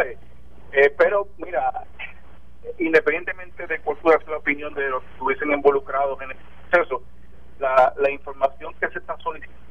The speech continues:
tiene que aparecer. Este, acuérdense que la Junta no es una agencia de ley y orden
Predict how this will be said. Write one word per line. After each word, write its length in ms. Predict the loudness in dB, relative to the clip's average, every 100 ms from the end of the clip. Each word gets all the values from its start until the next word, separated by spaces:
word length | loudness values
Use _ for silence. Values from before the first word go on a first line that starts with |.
| -10
tiene 260 | -6 -6 6
que 100 | 6
aparecer. 420 | 6 0 -4 -10 -12 -12 -12 -12 -12 -10 -2
Este, 600 | 0 0 2 2 2 2
acuérdense 460 | -2 -4 -4 -4 -8
que 60 | -8
la 100 | -8
Junta 400 | -8 -10 -6 -4
no 160 | -2 -4
es 80 |
una 280 | 0 2 4 2 0 -4 -4
agencia 400 | -10 -12 -4 4
de 120 | 6
ley 160 | 6 6
y 40 |
orden 320 | 4 4 -4